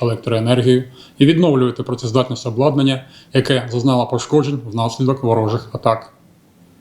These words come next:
Багато уваги приділяємо ситуації з відключенням світла у місті-супутнику. Разом із міською владою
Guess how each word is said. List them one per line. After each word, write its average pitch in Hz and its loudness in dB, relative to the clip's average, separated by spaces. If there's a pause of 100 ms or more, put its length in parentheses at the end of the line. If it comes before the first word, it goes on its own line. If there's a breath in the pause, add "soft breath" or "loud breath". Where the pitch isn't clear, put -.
Багато 117 2
уваги 127 4 (400 soft breath)
приділяємо 123 2
ситуації 123 -2
з 98 -10
відключенням 120 0
світла 135 2 (220)
у 117 -4
місті-супутнику. 120 0 (600 soft breath)
Разом 160 0 (120)
із 120 -2
міською 151 2
владою 123 0